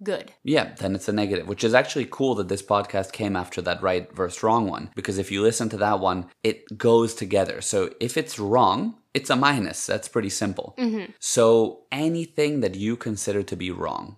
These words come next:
Speaker 1: Yeah, and like I was saying in the beginning of the podcast about I had this friend and she would do lots of bad things, and I was like,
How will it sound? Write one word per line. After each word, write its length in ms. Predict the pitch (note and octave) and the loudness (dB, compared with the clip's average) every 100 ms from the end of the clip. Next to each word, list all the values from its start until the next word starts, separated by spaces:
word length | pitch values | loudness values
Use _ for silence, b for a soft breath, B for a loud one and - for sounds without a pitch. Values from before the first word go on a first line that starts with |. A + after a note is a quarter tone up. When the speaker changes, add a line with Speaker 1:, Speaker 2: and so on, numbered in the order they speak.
| _ | _
Speaker 1:
Yeah, 280 | A3 A3 - | 2 4 4
and 180 | F#3 A3 | 2 2
like 240 | A#3+ B3 | 4 4
I 80 | D4+ | 4
was 140 | D4 C4+ | 2 0
saying 200 | C4 B3+ | 0 0
in 60 | |
the 60 | A#3+ | -2
beginning 380 | G#3+ A#3 D#4 D4 | 0 0 2 -2
of 120 | A3 | -4
the 60 | |
podcast 720 | A3 G#3+ F#3+ - G#3 G3+ - - | -4 -2 -2 0 -2 0 -4 -4
about 340 | A3 G3+ F#3+ | 2 4 4
I 40 | G#3 | 2
had 220 | G#3 G3+ | 0 -2
this 180 | F#3 - | -2 -4
friend 380 | - C4+ A#3 A3 | 4 4 4 0
and 160 | G#3+ | -2
she 240 | G3 - B3+ | -2 0 2
would 180 | C#4 G#3+ | 2 0
do 340 | G#3 G3 F#3 G3 | -2 -2 -2 2
lots 280 | F#3+ F#3+ | 2 2
of 300 | G#3+ F#3+ F3+ - | -2 -2 -4 -2
bad 280 | F#3 F#3 F#3+ | 2 2 0
things, 240 | F#3 G3+ | -4 -4
and 80 | G3+ | -4
I 40 | G3 | -6
was 120 | G3 | -6
like, 240 | F3 D#3+ | -8 -10